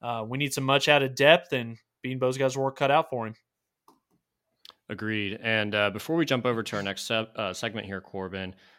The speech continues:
Speaker 2: I do wanna remind everyone to make sure you give us a follow on Twitter at the main line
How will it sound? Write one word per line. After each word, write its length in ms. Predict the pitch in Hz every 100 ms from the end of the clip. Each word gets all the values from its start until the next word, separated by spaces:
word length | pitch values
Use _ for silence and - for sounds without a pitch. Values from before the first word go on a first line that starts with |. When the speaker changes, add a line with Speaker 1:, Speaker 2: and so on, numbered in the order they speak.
| _
Speaker 2:
I 160 | - 98
do 160 | 98 151
wanna 560 | 143 117 104 - - -
remind 400 | 107 113 113 113
everyone 480 | 110 107 107 104 104
to 160 | 101
make 160 | 101 127
sure 140 | -
you 80 | 127
give 120 | 120
us 140 | 107 117
a 60 |
follow 400 | - 98 98 101
on 220 | 95 98
Twitter 380 | 95 - 98 98 -
at 180 | 95
the 80 | -
main 260 | 95 95 95
line 360 | 95 95 98